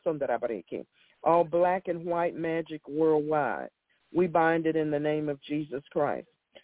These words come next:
We bind all Morgellons attacks and return every attack to the senders. We bind the culture of corruption worldwide.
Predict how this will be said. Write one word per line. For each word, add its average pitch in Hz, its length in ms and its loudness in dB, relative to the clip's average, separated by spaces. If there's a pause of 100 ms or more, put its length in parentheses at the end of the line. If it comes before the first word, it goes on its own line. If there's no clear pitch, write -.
(140)
We 196 120 0
bind 175 360 0
all 147 200 2
Morgellons 151 760 -2
attacks 170 500 -6
and 139 120 -4
return 156 560 -4
every 165 340 0
attack 160 400 -2
to 165 80 -2
the 156 200 -2
senders. 123 400 -4 (460)
We 185 120 2
bind 165 300 0
the 151 140 -12
culture 170 340 -2
of 151 120 -10
corruption 151 640 -4
worldwide. 143 680 -4